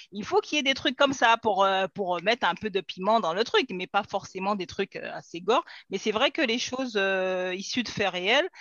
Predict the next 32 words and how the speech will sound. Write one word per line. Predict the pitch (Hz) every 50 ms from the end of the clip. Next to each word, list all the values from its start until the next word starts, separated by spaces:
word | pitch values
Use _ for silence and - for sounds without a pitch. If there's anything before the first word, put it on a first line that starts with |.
| - - _
ça | - 196
m'intéresse | 190 185 180 - 214 202 247 294 247
beaucoup. | 202 208 240 233 - - 190 180 - _ _ _ _ _ _ _ -
Et, | 185 196 196 196 196 190 156
mais | 170 220 254 302 -
par | - - - -
contre, | - 247 247 - -
il |
y | 214
en | 202 202
a, | 208 208 220 214 208 196
euh, | 180 170 170 165 165 165 - 185 -
il | 170
y | 175
en | 175 170 180
a | 180 185 196
qui | 196 - - 170
sont | - - 185 185
sur, | - - - 175 165 147
euh, | 156 - - - - - - 160
certaines, | - - 170 160 - - - - 156
dans | 156 156 151
les, | 143 143 139 -
les | - 160 160
communautés, | - - 170 165 170 170 170 175 185 - 185 170 170 170 170 170 170 175 170 160
euh, | 151 143 147 160
commu-, | - 185 175 175 160 -
très | _ - 202 196
communautaires | - - 180 175 175 170 170 165 - 190 175 170
et | 170 165
tout | - 175
ça. | 165 233 254 311